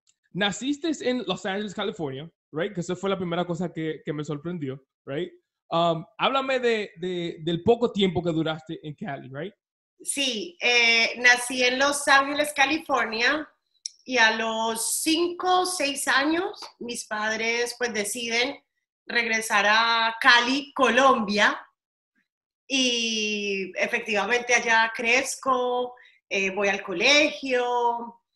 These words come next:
Speaker 2: y, pues, comienzo como, como mi aventura, ¿no? Como colombiana,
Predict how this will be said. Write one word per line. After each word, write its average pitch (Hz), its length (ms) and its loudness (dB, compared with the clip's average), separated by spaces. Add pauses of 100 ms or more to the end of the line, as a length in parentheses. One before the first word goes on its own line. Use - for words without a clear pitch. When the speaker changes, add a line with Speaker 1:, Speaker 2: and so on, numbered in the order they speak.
(200)
Speaker 2:
y, 190 720 -6
pues, 202 240 -4
comienzo 202 640 -4
como, 190 920 -2 (340)
como 240 260 0
mi 233 80 2
aventura, 214 640 2
¿no? 269 300 0
Como 202 340 -6
colombiana, 214 800 0